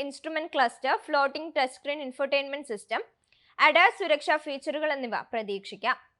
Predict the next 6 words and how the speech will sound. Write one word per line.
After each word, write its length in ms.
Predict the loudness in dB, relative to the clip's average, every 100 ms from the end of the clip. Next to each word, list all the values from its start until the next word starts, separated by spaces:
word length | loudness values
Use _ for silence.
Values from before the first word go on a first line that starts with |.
| _ 2
ഒറ്റ 280 | 2 4 2 4
ചാർജിൽ 380 | 6 6 4 2
അഞ്ഞൂറ്റി 420 | 2 0 -4 0 2
അൻപത് 280 | 2 0 -2 -2
കിലോമീറ്റർ 520 | 0 0 -2 -4 -4
പോവാനാവുമെന്നതാണ് 1160 | 0 2 4 4 4 2 0 -2 0 0 0